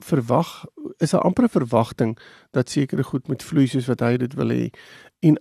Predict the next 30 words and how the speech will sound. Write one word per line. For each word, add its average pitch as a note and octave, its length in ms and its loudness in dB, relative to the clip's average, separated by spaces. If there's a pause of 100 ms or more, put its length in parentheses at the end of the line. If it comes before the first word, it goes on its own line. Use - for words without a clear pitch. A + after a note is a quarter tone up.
as G3+ 240 4
daai E3 240 0
paartjie C#3 460 0
nie B2+ 220 2
met C#3 180 2
mekaar C3 400 4
vooraf C3+ 440 0
hierdie B2 260 0
dinge B2+ 280 0
bespreek B2 520 0
het - 160 -6
nie, - 140 -8 (520)
as E3 180 4
hulle F#3 200 4
dit E3 200 -2
nie C#3 220 4
met D3+ 240 0
mekaar C#3 400 0 (100)
uitgeklaar C3+ 580 -2
het - 140 -6
nie, C3+ 120 -6 (340)
kan C#3 160 0
dit C#3 140 0
'n D3 180 2
ontsettende D#3 500 0
negatiewe, C3 920 0 (1300)
ehm, B2 160 -2
gevolg C3 540 0 (380)
hê, B2+ 300 0
want C3 300 2